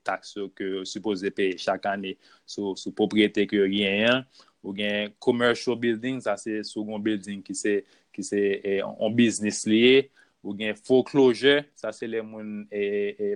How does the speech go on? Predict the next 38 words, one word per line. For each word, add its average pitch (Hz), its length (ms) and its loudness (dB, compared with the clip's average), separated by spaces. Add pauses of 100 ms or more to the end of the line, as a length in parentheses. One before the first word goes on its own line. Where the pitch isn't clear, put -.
(120)
pa 107 200 4
peye 107 1120 -6
mògèd 110 640 -2
yo. 139 160 2 (240)
Sa 101 80 -8
vle 104 120 -6
di, 101 200 -12
kòb 110 240 -2
yo 110 80 -2
dwe 104 240 -6
sou 101 160 -10
kay 95 160 -2
lan, 95 160 -12
yo 92 160 -12
pa 98 160 2
peye 113 380 2
l. 143 80 -2 (380)
Donk, 98 240 -8 (440)
bank 104 240 -4
lan 104 160 -6
gendwa 101 200 -4
deside 101 440 -6
li 98 300 -6 (180)
repran 101 280 -2
posesyon 98 560 -2
kay 92 240 0
lan. 127 200 -2 (400)
Ou 101 120 -8
gen 104 240 0
mobil 120 520 6
home, 139 400 0 (400)
ou 101 160 -10
gen 104 320 -4
notes, 143 400 4
ou 113 140 -8
gen 127 180 -2
yon 143 220 -2 (100)
plizyè 135 320 0